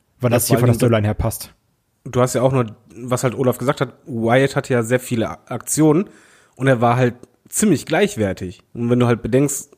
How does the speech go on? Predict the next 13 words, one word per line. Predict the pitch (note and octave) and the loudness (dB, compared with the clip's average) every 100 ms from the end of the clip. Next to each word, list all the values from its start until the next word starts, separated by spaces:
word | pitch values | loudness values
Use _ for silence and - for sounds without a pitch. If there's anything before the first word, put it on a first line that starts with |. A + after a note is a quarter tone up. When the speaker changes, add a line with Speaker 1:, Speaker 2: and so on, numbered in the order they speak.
| - | -6
Speaker 2:
jeder | B2 A#2+ | 0 0
von | G2 B2 | 0 -2
uns | A#2 A2 | -2 0
weiß, | A#2 A2 E2+ | 0 0 -6
The | G#2 A#2+ | -8 -6
Fiend | A2+ - E3 F3+ | -4 0 2 2
ist | A#2+ | -2
eigentlich | B2 A#2+ | -4 -4
halt | A2 G2+ | -4 -2
noch | C3 | -4
stärker | - A2 F#2 - F3 - _ _ _ _ - | -2 -4 -4 -2 -4 -4 _ _ _ _ -10
und | B2 A2+ G#2 | -6 -6 -6
unbezwingbarer, | C3 A#2 - A#2+ A2 A#2 | -6 -6 -4 -4 -2 -2